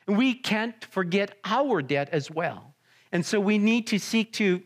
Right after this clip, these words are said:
repay it by supporting Christian ministry to the Jewish people. But let's also strive to bring together the different groups within our church fellowship, the young and the old,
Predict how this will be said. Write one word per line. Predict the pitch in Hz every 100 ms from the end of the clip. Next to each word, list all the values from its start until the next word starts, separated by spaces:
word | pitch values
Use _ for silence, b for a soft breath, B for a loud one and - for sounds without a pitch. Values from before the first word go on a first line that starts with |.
| _
repay | 185 190 - 233 285 240 160
it | 156
by | 180 165
supporting | 180 - 214 190 185
Christian | 233 214 214 180
ministry | 202 269 - 120 110 120 B B B B
to | 175
the | 147
Jewish | 139 156 147
people. | - 160 - 123 117 _ _ b b b b
But | 277
let's | 294 294
also | 277 269 247
strive | - - 190 180 180
to | 165
bring | 151 202 214
together | 208 175 196 185
the | 160
different | 156 196 196 170
groups | 170 196 -
within | 170 143 165
our | - 170 170 160
church | - - 156 -
fellowship, | 156 139 135 - 123 - _ b b b b -
the | 208
young | 226 233 226 226
and | 190 170
the | 156
old, | 135 131 127